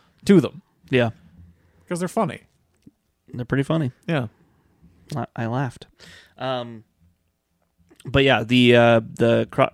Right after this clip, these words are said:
Speaker 2: Croft, <laughs> I keep fucking up.
Speaker 1: Kloplock.
Speaker 2: <laughs> Thank you. <laughs> I wanna say Krav Maga. I think that's
Speaker 1: Yeah,
Speaker 2: why,
Speaker 1: sure.
Speaker 2: which I think is, uh, that must have already been a thing when this <laughs> happened, right?
Speaker 1: Has to be. It's a martial art, right?
Speaker 2: <laughs> Yeah.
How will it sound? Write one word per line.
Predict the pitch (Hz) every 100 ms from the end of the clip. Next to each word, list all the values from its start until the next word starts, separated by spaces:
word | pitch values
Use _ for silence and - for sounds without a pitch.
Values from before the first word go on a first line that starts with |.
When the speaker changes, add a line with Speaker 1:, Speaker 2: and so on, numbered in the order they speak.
| -
Speaker 2:
Croft, | 135 135 _ _ - - - -
<laughs> | 131 - 131 - - 117 - -
I | 120
keep | - 123 -
fucking | 120 92 113
up. | 139
Speaker 1:
Kloplock. | - 190 - 120 107
Speaker 2:
<laughs> | - 156
Thank | - - - -
you. | 117 _ _ - - -
<laughs> | - - - - - - - - _ 415 _ - _ _ _ _ _ _ _ - _ - - - -
I | 170
wanna | 214
say | 269
Krav | 208 - 160 147
Maga. | 139 123 113
I | 101 113
think | 143 -
that's | 120
Speaker 1:
Yeah, | 117
Speaker 2:
why, | 113 110 -
Speaker 1:
sure. | -
Speaker 2:
which | 135
I | 135
think | 123 135 123
is, | 117 117 - - -
uh, | - - - - 50 - 50 50 50 - 92
that | - 185
must | 135
have | - 113
already | 113 110
been | 110
a | 110
thing | 123 123 131
when | 131
this | 143 - -
<laughs> | -
happened, | 151 175 -
right? | 190
Speaker 1:
Has | 190 220 -
to | 131
be. | 131 113 113 - - - - 185
It's | -
a | 156
martial | 185 190 165
art, | 202 156 -
right? | 135 202 -
Speaker 2:
<laughs> | -
Yeah. | -